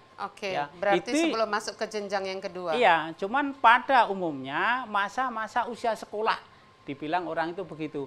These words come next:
Speaker 2: Masa-masa usia sekolah S D, S M P, S M A, dan sampai ke perguruan
Speaker 1: Nah,
Speaker 2: tinggi.
Speaker 1: izin,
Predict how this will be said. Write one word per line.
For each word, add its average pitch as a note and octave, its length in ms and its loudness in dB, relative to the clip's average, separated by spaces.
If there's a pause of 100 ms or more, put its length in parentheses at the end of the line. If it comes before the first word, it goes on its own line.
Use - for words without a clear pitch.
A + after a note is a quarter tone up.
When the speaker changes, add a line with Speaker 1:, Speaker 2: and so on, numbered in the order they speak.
(220)
Speaker 2:
Masa-masa G#3 800 -2
usia F#3+ 240 -8
sekolah F3+ 480 -2
S F3 160 -8
D, F#3+ 320 -4
S F#3 240 -12
M F#3 160 -6
P, F#3+ 240 -6 (320)
S D#3+ 240 -6
M F3+ 160 -8
A, F#3 80 -2
dan G3 240 -8
sampai E3 240 -10
ke - 80 -14
perguruan D3 540 -8
Speaker 1:
Nah, G#3 160 -6
Speaker 2:
tinggi. A#2+ 260 -10
Speaker 1:
izin, C4 220 -12